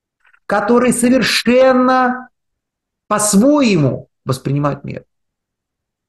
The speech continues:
они так или иначе, каждый своей тропой, которую можно продать, нельзя продать, уже оставим это в покое. Каждый по своему пути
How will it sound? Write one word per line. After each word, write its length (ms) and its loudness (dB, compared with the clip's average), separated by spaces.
они 420 -10
так 260 -8
или 260 -4
иначе, 640 -6
каждый 360 -4
своей 840 -6
тропой, 600 -10
которую 320 -14
можно 320 -4
продать, 380 -6
нельзя 220 -4
продать, 360 -4
уже 140 -6
оставим 360 -6
это 160 -14
в 40 -20
покое. 280 -16
Каждый 340 -2
по 80 -6
своему 480 -6
пути 600 -12